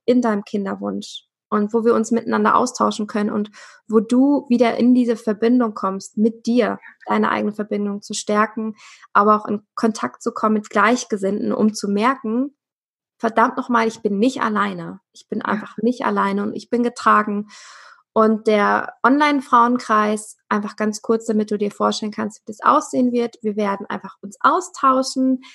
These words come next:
Speaker 1: Jessie und ich werden bestimmt Input geben, einfach Übungen, vielleicht Rituale. Wir werden bestimmt auch eine Meditation mit dir machen, um dich mit deinem Körper zu verbinden.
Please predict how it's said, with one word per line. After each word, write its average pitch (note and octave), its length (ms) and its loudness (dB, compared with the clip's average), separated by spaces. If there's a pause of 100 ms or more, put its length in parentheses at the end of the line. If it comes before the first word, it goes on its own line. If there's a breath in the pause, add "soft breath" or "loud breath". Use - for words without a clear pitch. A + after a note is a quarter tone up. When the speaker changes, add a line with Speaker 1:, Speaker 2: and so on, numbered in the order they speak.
(260 loud breath)
Speaker 1:
Jessie A3+ 320 2
und A3 100 2
ich G#3+ 200 -6
werden G3+ 280 0
bestimmt D#4 560 -2 (220)
Input D#4 540 0
geben, B3 580 0 (960)
einfach G#3+ 420 0
Übungen, G#3+ 840 2 (160)
vielleicht A#3+ 380 0
Rituale. G#3+ 760 2
Wir G#3+ 120 0
werden G#3 240 0
bestimmt D4+ 400 -4
auch - 120 0
eine A#3+ 120 2
Meditation A3+ 720 0
mit C4 140 0
dir B3 100 2
machen, A3+ 320 0
um A3 100 -2
dich G#3+ 200 -4
mit G#3 160 -4
deinem G#3 180 0
Körper C4+ 300 0
zu - 100 -12
verbinden. A3 800 -2